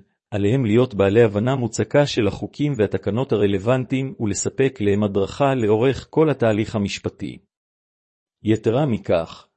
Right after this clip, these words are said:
עורך דין מוסמך יכול לספק עצות חשובות לגבי האסטרטגיה הטובה ביותר לניהול התיק,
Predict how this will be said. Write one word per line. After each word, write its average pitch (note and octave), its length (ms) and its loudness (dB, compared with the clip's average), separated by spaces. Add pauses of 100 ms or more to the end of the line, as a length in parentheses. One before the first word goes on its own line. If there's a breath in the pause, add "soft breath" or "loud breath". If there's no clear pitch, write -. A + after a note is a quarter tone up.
עורך A#2 300 -4
דין G#2 180 0
מוסמך A2+ 500 -2
יכול C#3+ 320 0
לספק C3 480 0
עצות A#2 300 -4
חשובות A#2 560 -2
לגבי G#2 360 2
האסטרטגיה A#2 800 0
הטובה A2+ 400 -2
ביותר A2+ 440 0
לניהול G2+ 460 -2
התיק, F2+ 420 -10